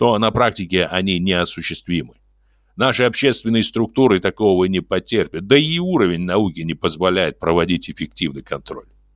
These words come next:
Теор постарался сдержать свое возбуждение. А уровень науки древних позволял, более того,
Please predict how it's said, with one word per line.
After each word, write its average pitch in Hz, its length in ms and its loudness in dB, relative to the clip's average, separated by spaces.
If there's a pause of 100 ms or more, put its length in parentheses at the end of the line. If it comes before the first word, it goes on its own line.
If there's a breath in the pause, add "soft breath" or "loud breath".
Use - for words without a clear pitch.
(260)
Теор 80 320 2
постарался 80 580 -2
сдержать - 560 -4
свое 78 360 0
возбуждение. 78 760 -6 (400 loud breath)
А 139 120 2
уровень 139 400 4
науки 123 380 0
древних 123 680 -2
позволял, 98 640 2
более 117 380 0
того, 131 380 0